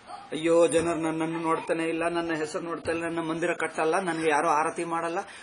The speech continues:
ನನಗೆ ಯಾರು ನೈವೇದ್ಯ ಕೊಡಲ್ಲ" ಎಂದು ಬೇಜಾರು ಮಾಡ್ಕೊಳ್ತಾನೆ ಏನು ಭಗವಂತ? ತತ್ವಜ್ಞಾನಿಗಳೇ ಭಗವತ್ ಸ್ವರೂಪರಾಗಿ ಯಾವ ನಿಶ್ಚಿಂತವಾಗಿದ್ದಾರೆ, ಈ ಇವರೇ ಇದ್ದಾರೆ, ಇನ್ನು ಭಗವಂತನ ಕುರಿತು ಏನು ಚಿಂತ? ಆದ್ದರಿಂದ ಹಿಂದೂ ಶಾಸ್ತ್ರಗಳು, ಹಿಂದೂ ಮಹನೀಯರು,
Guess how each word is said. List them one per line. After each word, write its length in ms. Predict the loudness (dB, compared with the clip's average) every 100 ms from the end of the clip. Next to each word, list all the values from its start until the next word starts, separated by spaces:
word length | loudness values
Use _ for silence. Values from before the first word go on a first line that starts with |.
| -4
ನನಗೆ 240 | -2 2 2
ಯಾರು 140 | 2
ನೈವೇದ್ಯ 420 | 0 0 0 0
ಕೊಡಲ್ಲ" 320 | 0 -2 0
ಎಂದು 160 | -2 -2
ಬೇಜಾರು 300 | -2 0 0
ಮಾಡ್ಕೊಳ್ತಾನೆ 560 | -2 -4 -6 -6 -8 -8
ಏನು 180 | -10 -6
ಭಗವಂತ? 380 | -6 -6 -10 -18 -20 -20 -20 -20 -20 -6
ತತ್ವಜ್ಞಾನಿಗಳೇ 1000 | -4 -4 0 0 0 0 2 2 2 0
ಭಗವತ್ 380 | 0 -2 -2 0
ಸ್ವರೂಪರಾಗಿ 720 | 0 0 0 4 4 4 4
ಯಾವ 180 | 2 0
ನಿಶ್ಚಿಂತವಾಗಿದ್ದಾರೆ, 1080 | -2 -2 -2 -2 -2 0 -2 -4 -2 -2 -4 -14 -20 -20 -20 -20 -12
ಈ 40 | -8
ಇವರೇ 520 | -6 -2 6 10 10
ಇದ್ದಾರೆ, 360 | 8 6 6 6
ಇನ್ನು 200 | 4 4
ಭಗವಂತನ 520 | 4 4 2 0 0
ಕುರಿತು 260 | -2 -2 0
ಏನು 200 | 0 0
ಚಿಂತ? 280 | -6 -8 -10 -14 -18 -20 -20 -20 -20 -20 -20 -14 -12 -12 -16 -16
ಆದ್ದರಿಂದ 420 | -8 -6 -4 -4 -4 -4 -6 -8 -16 -20 -20 -12
ಹಿಂದೂ 360 | -8 -6 -4
ಶಾಸ್ತ್ರಗಳು, 680 | -4 -4 -8 -6 -4 -2 -2
ಹಿಂದೂ 340 | -2 -4 -4 -6
ಮಹನೀಯರು, 580 | -4 -2 0 2 2